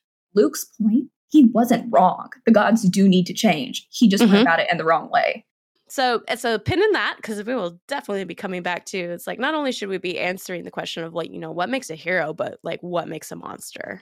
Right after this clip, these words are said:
Speaker 2: 'Cause that was something kind of alluded to in this opening scene, uh, especially because, right, it's,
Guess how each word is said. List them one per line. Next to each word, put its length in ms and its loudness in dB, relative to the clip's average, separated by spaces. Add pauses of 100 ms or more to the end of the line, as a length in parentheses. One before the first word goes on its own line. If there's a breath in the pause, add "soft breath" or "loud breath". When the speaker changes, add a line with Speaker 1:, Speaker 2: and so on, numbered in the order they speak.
Speaker 2:
'Cause 200 -4
that 180 -4
was 180 -6
something 300 -14
kind 260 -8
of 200 -10 (560)
alluded 420 -4
to 160 -6
in 100 -6
this 200 -10
opening 480 -6
scene, 640 -10
uh, 200 -4
especially 340 -6
because, 400 -10 (260)
right, 240 -4
it's, 340 -8